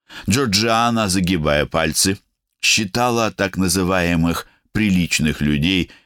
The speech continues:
которые вступили в брак с евреями. Лорд Фредерик Фрамлингейм взял в жёны девицу из семьи Беренгофер,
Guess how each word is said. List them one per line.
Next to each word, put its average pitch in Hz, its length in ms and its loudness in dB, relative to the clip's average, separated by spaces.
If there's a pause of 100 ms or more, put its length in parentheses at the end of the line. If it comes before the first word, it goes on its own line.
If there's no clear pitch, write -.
(300)
которые 104 480 0
вступили 92 540 0
в 87 120 2
брак 85 320 0
с - 100 -2
евреями. 73 720 0 (440)
Лорд 120 420 -2
Фредерик 92 760 -2 (140)
Фрамлингейм 98 1160 2 (480)
взял 185 260 0
в 180 60 2
жёны 151 540 0
девицу 110 480 0
из 95 160 0
семьи 95 500 0
Беренгофер, 90 960 0